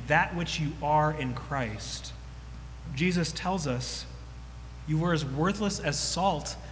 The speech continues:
that has lost its saltiness, never able to be made salty again. And in pretty harrowing terms, i-, i-, in a phrase that sounds very much like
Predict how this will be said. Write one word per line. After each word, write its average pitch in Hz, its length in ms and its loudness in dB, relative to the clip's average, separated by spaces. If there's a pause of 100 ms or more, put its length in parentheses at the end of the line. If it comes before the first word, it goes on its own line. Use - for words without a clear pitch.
(140)
that 156 80 2
has 135 160 2
lost 156 420 8
its - 200 0
saltiness, 151 760 -2 (760)
never 202 420 8
able 185 300 2
to 156 100 -2
be 156 80 6
made 151 220 6
salty 160 400 4
again. 135 380 0 (1600)
And 151 100 6
in 156 140 6
pretty 233 260 6
harrowing 196 760 4
terms, 147 580 2
i-, 165 40 -4
i-, 175 260 -4
in 170 160 4
a 147 40 2
phrase 208 440 4
that 196 120 0
sounds 165 340 4
very 175 360 6
much 175 380 2
like 135 320 4